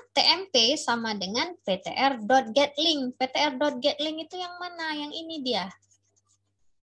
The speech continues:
Maka inilah yang ditunjuk oleh T M P. Ya. Kemudian P T R dot set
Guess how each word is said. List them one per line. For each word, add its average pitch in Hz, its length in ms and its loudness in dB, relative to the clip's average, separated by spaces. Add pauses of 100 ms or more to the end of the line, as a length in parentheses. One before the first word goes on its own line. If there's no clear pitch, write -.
(480)
Maka 220 320 -2
inilah 311 480 0
yang 269 240 0
ditunjuk 240 560 -6
oleh 226 400 -2 (640)
T 262 320 0 (320)
M 226 400 -4 (240)
P. 175 240 -6 (1800)
Ya. 220 240 2 (560)
Kemudian 311 880 6 (1000)
P - 20 6 (140)
T 440 80 0
R 269 320 6
dot 220 240 0
set - 400 0